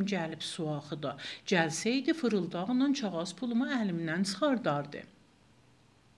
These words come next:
Tülünün birisi idi. Məhəllədə deyərdilər, arvadı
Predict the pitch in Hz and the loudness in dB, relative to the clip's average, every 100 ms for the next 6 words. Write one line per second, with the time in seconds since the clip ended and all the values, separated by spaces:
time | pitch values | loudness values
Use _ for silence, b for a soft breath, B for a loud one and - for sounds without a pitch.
0 | _ _ _ _ _ _ _ _ _ - | _ _ _ _ _ _ _ _ _ -20
1 | B B - 254 247 240 302 370 226 190 | B B 2 6 10 10 10 8 2 2
2 | 170 - 190 208 - - - - _ _ | -2 -2 0 0 -2 -8 -14 -20 _ _
3 | _ _ _ _ _ _ _ _ _ - | _ _ _ _ _ _ _ _ _ -10
4 | B B 254 269 294 285 285 311 330 247 | B B 8 10 10 8 4 2 0 0
5 | 220 220 226 175 170 196 254 B B 208 | 0 -2 -2 -2 -2 -2 -4 B B 2
6 | 196 202 202 202 | 2 0 -2 -2